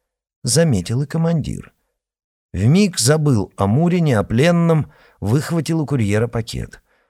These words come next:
На ходу взломал печать и подошел к окну, поймал листом бледный свет. Мурин понял, что лучшего тактического момента не представится. "Так я за ним присмотрю, за пленным этим,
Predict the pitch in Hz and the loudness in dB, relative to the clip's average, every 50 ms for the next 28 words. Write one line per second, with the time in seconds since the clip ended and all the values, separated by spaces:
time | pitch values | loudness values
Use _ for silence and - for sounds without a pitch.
0 | _ _ 95 107 120 - 143 156 151 185 185 160 107 120 135 147 156 156 151 147 | _ _ 0 0 2 2 2 2 2 2 0 0 2 2 4 4 4 4 4 2
1 | 135 117 - 117 104 - - 170 170 165 170 190 175 180 160 147 135 - 156 147 | 2 0 -2 -4 -6 0 2 2 2 2 0 -2 -4 -2 -2 -2 -2 0 0 -2
2 | 127 - 120 107 - 131 151 175 180 175 - 156 127 120 117 123 135 147 156 151 | 0 0 -2 -2 0 0 0 0 0 0 0 2 2 4 4 2 2 4 4 2
3 | 147 139 135 123 - - - - 160 165 160 151 139 127 127 127 127 131 120 120 | 2 2 0 0 -2 -4 -2 0 0 0 2 2 0 2 2 2 2 0 0 0
4 | 123 127 120 - - - - 80 65 57 - - - _ _ _ _ _ _ _ | 0 0 0 -2 -4 -4 -4 -6 -8 -8 -10 -14 -20 _ _ _ _ _ _ _
5 | _ _ _ _ _ _ _ - 101 113 147 170 170 180 175 139 - - 165 170 | _ _ _ _ _ _ _ -2 0 2 2 2 2 0 0 -2 -2 0 0 0
6 | 165 160 147 127 - - - 123 123 113 - - - 123 117 127 147 156 147 - | 2 0 0 -2 -4 -6 -4 -2 -2 -2 -4 -8 -6 -4 -4 -2 -2 -4 -6 -8
7 | - - 147 135 127 - - 117 - - - 131 120 - 117 - - - 113 107 | -6 -4 -4 -4 -2 -2 -4 -6 -6 -6 -10 -10 -8 -6 -6 -6 -4 -4 -4 -2
8 | 107 104 101 101 95 98 104 117 127 117 - 135 135 123 113 - _ _ _ _ | -2 -2 -2 -2 -2 -2 -2 -2 -4 -4 -4 -4 -4 -4 -4 -8 _ _ _ _
9 | - 85 90 101 120 117 110 107 110 - - - - - - 57 50 - - - | -6 -4 -2 -2 -4 -4 -6 -8 -8 -8 -8 -10 -8 -8 -10 -10 -10 -12 -14 -14
10 | - - - - 50 - - - _ _ _ _ _ _ _ _ _ _ _ _ | -10 -8 -8 -8 -8 -12 -14 -18 _ _ _ _ _ _ _ _ _ _ _ _
11 | _ _ _ _ _ - 104 - 135 135 123 156 160 151 143 - - 135 120 139 | _ _ _ _ _ -10 -4 -2 -2 0 0 0 0 -2 -2 -2 -4 -4 -2 -2
12 | 156 151 - 196 208 185 143 - - _ _ _ 123 113 104 127 113 143 131 117 | -2 -2 0 0 0 0 0 -4 -8 _ _ _ -6 -2 -2 -2 0 2 0 2
13 | 104 95 92 87 80 - 60 62 67 | 0 0 -2 -4 -6 -6 -10 -12 -12